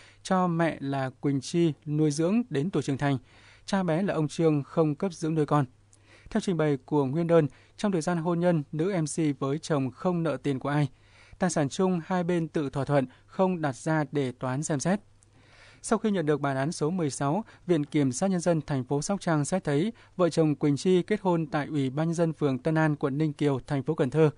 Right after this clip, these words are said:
Trong vụ án này, bé Phúc là người có quyền lợi nghĩa vụ liên quan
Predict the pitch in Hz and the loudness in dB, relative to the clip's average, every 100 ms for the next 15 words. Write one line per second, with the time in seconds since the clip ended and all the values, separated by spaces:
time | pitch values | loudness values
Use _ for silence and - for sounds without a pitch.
0 | - _ - - - - 208 175 143 190 | -8 _ -20 -20 -16 -2 0 0 -2 0
1 | 165 127 - 143 143 220 233 151 135 127 | 0 -2 -4 -6 -2 -2 0 -2 -2 -4
2 | 135 160 - 147 135 135 165 156 143 151 | -4 -4 -2 -2 -2 -4 -4 -4 -2 -2
3 | 156 151 | 0 0